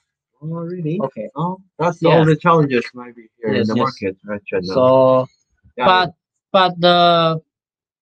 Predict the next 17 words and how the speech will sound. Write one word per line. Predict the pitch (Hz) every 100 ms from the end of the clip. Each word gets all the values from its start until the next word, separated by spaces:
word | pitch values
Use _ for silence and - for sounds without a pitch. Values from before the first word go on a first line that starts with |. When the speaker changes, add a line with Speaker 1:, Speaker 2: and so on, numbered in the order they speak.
| _ _ _ -
Speaker 2:
uh, | 156 156 156 156 151 151 151 156
the | 165
manufacturer | 220 262 254 269 269 247
and | 233 190
the | 185
retailer | 233 208 220 208 208 175
is | 160 - -
facing | 196 190 196 190 196 - _
problems | 196 196 196 196 196
like, | 180 170 170
uh, | 151 147 143 - _ _ _
they | 175 185
have | 220 202
to | 202
find | 196 185 185
a |
balance | 160 202 196 196 151 -